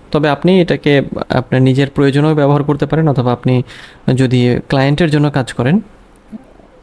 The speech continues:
সেক্ষেত্রেও আপনার এটা অনেক হচ্ছে হেল্পফুল হবে। কারণ এর মাধ্যমে আমরা কি করতে পারি? আমরা অনেক হচ্ছে পটেনশিয়াল ক্লায়েন্টের সাথে কানেক্টেড থাকতে পারি।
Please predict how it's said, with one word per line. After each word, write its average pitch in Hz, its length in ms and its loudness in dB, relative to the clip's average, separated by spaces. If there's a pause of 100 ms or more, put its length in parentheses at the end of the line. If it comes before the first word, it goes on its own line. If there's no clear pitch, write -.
(140)
সেক্ষেত্রেও 156 540 -2
আপনার 143 380 0
এটা 135 260 0
অনেক 131 220 0 (160)
হচ্ছে 123 400 0 (500)
হেল্পফুল 143 500 0
হবে। 117 240 -4 (480)
কারণ 135 200 0
এর 139 120 2
মাধ্যমে 151 280 0
আমরা 160 180 0
কি 180 140 -2
করতে 175 240 0
পারি? 220 180 0
আমরা 147 200 2
অনেক 135 460 0
হচ্ছে 196 340 -2 (680)
পটেনশিয়াল 147 520 0
ক্লায়েন্টের 147 480 0
সাথে 143 420 -2
কানেক্টেড 139 600 -2
থাকতে - 280 -4
পারি। - 160 -6